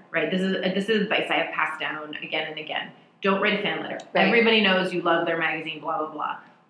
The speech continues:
Speaker 1: What do you have to bring to the table? Why does it matter to you? And so I did. I put together a letter to a couple of magazines I really, frankly, to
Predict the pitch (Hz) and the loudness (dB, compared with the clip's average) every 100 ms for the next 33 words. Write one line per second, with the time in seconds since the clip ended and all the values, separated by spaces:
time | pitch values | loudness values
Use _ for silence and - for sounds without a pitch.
0 | _ 165 170 208 - 190 208 202 170 165 | _ -4 2 2 2 -2 -2 0 2 2
1 | 165 - 156 156 151 151 151 - 156 156 | 2 -4 -6 -2 -2 -2 -8 -12 -10 -4
2 | 151 - - 156 160 160 165 175 175 156 | -4 -4 -8 -6 0 2 4 0 -4 -4
3 | - - - - - - - - _ _ | -4 -4 -10 -14 -12 -12 -14 -20 _ _
4 | _ _ - 185 196 - - 208 196 190 | _ _ -2 0 0 -2 0 4 4 4
5 | 185 180 180 180 - - - _ _ - | 2 2 2 0 -2 -10 -20 _ _ -6
6 | 180 196 - - - 175 175 - - 208 | -2 0 -2 -6 -6 -4 -2 -4 0 2
7 | 202 214 202 165 160 180 180 165 - - | 4 4 4 2 2 0 -2 -6 -4 -2
8 | 196 180 165 170 170 160 160 165 165 - | 0 2 0 -4 -6 -4 -2 -2 -4 -10
9 | - 156 - - _ _ - 190 | -18 -20 -20 -20 _ _ -14 -14